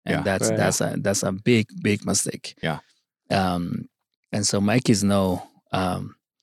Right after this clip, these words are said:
Speaker 1: that they can, there, there are ways, or there are times where I need to be their friends, but sometimes I need to be their parent, and I need, and then I need to bring correction to their lives.
Speaker 2: Yeah. Do you have something to say?
Speaker 3: Yeah, I had,
Speaker 2: Yeah.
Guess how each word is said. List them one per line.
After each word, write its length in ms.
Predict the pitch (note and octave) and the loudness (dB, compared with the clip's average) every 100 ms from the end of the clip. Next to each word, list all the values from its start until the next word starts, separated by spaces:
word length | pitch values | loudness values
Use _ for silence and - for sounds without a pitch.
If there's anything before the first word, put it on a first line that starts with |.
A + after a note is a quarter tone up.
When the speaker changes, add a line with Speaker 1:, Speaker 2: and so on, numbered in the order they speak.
| _ _ _ _ _ _ _ | _ _ _ _ _ _ _
Speaker 1:
that 120 | G#2 | 2
they 100 | G2+ | 2
can, 220 | G2+ G2+ G2+ | 2 2 4
there, 180 | A2 | 4
there 220 | G#2 B2+ C3+ | 4 6 6
are 40 | |
ways, 460 | G#2+ A2 A2+ A2 - | 6 6 6 4 4
or 140 | G#2 | 4
there 120 | A#2 | 6
are 40 | A2+ | 4
times 240 | - A2 | 4 4
where 160 | G2+ G2 | 4 4
I 80 | G#2 | 4
need 200 | G2 - | 2 0
to 80 | F#2 | 0
be 100 | F#2+ | 2
their 120 | F2+ | 0
friends, 460 | - G2+ D#3+ - - _ _ _ _ _ _ _ _ _ _ _ | 0 2 2 -2 -12 _ _ _ _ _ _ _ _ _ _ _
but 120 | - - | -4 2
sometimes 420 | A#2 G#2+ G2+ G2+ | 4 4 4 4
I 60 | |
need 120 | G2 F#2 | 2 2
to 80 | |
be 80 | G2+ | 2
their 120 | G2 | 2
parent, 240 | - G#2 F#2+ F#2 | 2 0 2 2
and 20 | |
I 60 | |
need, 200 | F#2+ F#2+ | 2 2
and 200 | - G#2+ | 2 4
then 120 | G2 G2+ | 4 4
I 40 | |
need 120 | G2 | 2
to 80 | G2+ | 0
bring 180 | G2 F#2+ | 2 0
correction 440 | - F#2 F2+ G2+ F2+ | 2 0 0 -2 0
to 80 | |
their 140 | G2 F#2 | 0 0
lives. 380 | F2 - - - _ | -2 -2 -4 -6 _
Speaker 2:
Yeah. 180 | G2+ F2 - _ _ _ _ _ _ _ _ _ _ _ _ _ _ _ _ - | -2 -2 -6 _ _ _ _ _ _ _ _ _ _ _ _ _ _ _ _ 2
Do 60 | |
you 40 | B2+ | 4
have 100 | A#2 | 4
something 180 | A2 C3 | 0 -2
to 40 | |
say? 180 | C#3 D3+ - | -4 -4 4
Speaker 3:
Yeah, 200 | F3 B2+ | 6 6
I 40 | C3+ | 6
had, 120 | |
Speaker 2:
Yeah. 120 | D#3 | 4